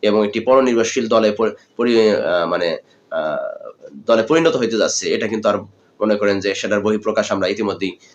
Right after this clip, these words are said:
দেখতে পেলাম। তো আগামী দিনে হয়তো বা এনসিপি থাকবে কিনা সন্দেহ আছে, যেহেতু নিবন্ধনকৃত দল থাকবে, দল হয়তো থাকবে, কিন্তু দলের যে সিনিয়র নেতাদের আছে, নেতারা আছে,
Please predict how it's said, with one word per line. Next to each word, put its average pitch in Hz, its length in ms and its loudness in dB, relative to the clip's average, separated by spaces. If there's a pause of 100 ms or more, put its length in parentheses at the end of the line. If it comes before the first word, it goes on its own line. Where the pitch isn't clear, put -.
(120)
দেখতে 107 220 -2
পেলাম। 101 300 -2 (420)
তো 92 80 -4
আগামী 117 300 2
দিনে 120 160 2
হয়তো 117 220 0
বা 117 80 2
এনসিপি 110 440 -2
থাকবে 110 300 -4
কিনা 98 200 -2
সন্দেহ 98 320 -4
আছে, 90 280 -2
যেহেতু 104 300 -4
নিবন্ধনকৃত 117 640 -2
দল 95 340 -2 (160)
থাকবে, 151 320 0
দল 123 180 4
হয়তো 113 180 -2
থাকবে, 113 320 -6
কিন্তু 98 340 -8 (880)
দলের 113 340 4
যে 98 280 0 (140)
সিনিয়র 139 360 2
নেতাদের 120 360 2
আছে, 101 280 0
নেতারা 110 280 0
আছে, 71 260 -4